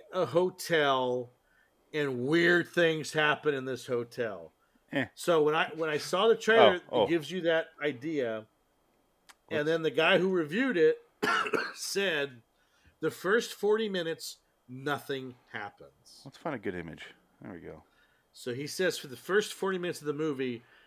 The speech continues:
Speaker 1: nothing happens. Like,
Speaker 2: I would
Speaker 1: no,
Speaker 2: say the
Speaker 1: no
Speaker 2: f-,
Speaker 1: progression happens.
Speaker 2: it is an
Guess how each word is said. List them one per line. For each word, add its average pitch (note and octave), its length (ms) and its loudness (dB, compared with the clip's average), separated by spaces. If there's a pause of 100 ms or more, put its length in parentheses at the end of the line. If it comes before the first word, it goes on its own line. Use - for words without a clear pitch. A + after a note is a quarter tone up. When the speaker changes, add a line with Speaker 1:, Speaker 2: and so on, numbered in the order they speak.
(160)
Speaker 1:
nothing C3 540 -4
happens. F#2+ 560 -12
Like, - 100 2
Speaker 2:
I G3+ 40 8
would A3 180 8
Speaker 1:
no, D3 60 0
Speaker 2:
say F#3 140 8
the D#3+ 120 6
Speaker 1:
no E3+ 100 6
Speaker 2:
f-, E3 120 -4
Speaker 1:
progression C3 640 -2
happens. F#2 420 -14
Speaker 2:
it E3+ 180 0
is C#3 1800 -2
an G#2+ 200 -10